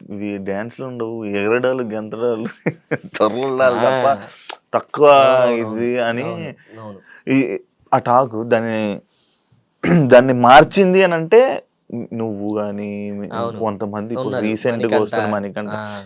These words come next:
Speaker 1: ఇప్పుడు రీసెంట్‌గా మారుస్తున్నారు.
Speaker 2: అవును, అవును.
Speaker 1: లేక అప్పుడు దాన్ని, అప్పుడు చేసిన డాన్స్ దాన్ని సర్కస్ అంటే నువ్వు యాక్సెప్ట్ చేస్తావా?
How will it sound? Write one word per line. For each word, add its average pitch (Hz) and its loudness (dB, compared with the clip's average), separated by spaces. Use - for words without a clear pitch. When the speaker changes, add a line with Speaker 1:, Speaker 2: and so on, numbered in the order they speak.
Speaker 1:
ఇప్పుడు 160 -4
రీసెంట్‌గా 127 -6
మారుస్తున్నారు. 101 -10
Speaker 2:
అవును, 107 -18
అవును. 101 -20
Speaker 1:
లేక 107 -6
అప్పుడు 113 -10
దాన్ని, 113 -8
అప్పుడు 113 -10
చేసిన 143 -6
డాన్స్ 127 -4
దాన్ని 127 -10
సర్కస్ 113 -6
అంటే 131 -12
నువ్వు 120 -6
యాక్సెప్ట్ 113 -12
చేస్తావా? 110 -10